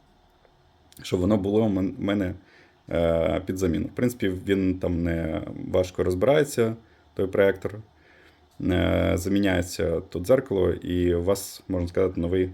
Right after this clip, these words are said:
проєктор. Е, просто або його постійно накривати, легенько протирати. Ну, краще його, чим менше ви його будете протирати, то дзеркало, тим краще, бо воно, там, покриття це стирається і нічим ви не заміните.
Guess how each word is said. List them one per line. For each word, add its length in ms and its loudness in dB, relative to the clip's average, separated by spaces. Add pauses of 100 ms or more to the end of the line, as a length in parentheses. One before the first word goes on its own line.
проєктор. 440 -4 (560)
Е, 80 -6
просто 500 -2
або 640 4
його 200 -2
постійно 380 0
накривати, 600 2
легенько 420 0
протирати. 1000 0
Ну, 320 0
краще 320 2
його, 300 2 (340)
чим 180 2
менше 300 2
ви 100 2
його 160 0
будете 280 -4
протирати, 480 2
то 140 -4
дзеркало, 380 -2
тим 200 -2
краще, 340 -2
бо 140 -2
воно, 440 0 (160)
там, 180 -4
покриття 420 -2
це 360 0 (300)
стирається 640 2
і 200 0
нічим 460 0
ви 80 -2
не 120 0
заміните. 560 -4